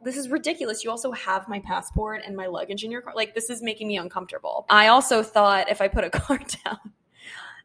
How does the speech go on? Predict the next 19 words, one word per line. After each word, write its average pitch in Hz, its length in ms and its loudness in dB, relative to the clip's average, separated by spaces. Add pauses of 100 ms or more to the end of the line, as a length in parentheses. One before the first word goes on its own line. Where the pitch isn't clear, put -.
(120)
it's 240 200 4
like, 233 260 8 (440)
then 226 340 4
will 208 100 2
he 208 180 -6
never 196 260 -6
<laughs> - 160 4
come 302 160 6
back? 311 180 6
I 240 80 10
don't 226 120 2
know. 208 120 0
It 226 120 2
just 277 140 0
started 294 280 -2
to 277 40 -8
feel 233 200 0
really 196 240 -2
scary. 190 600 -4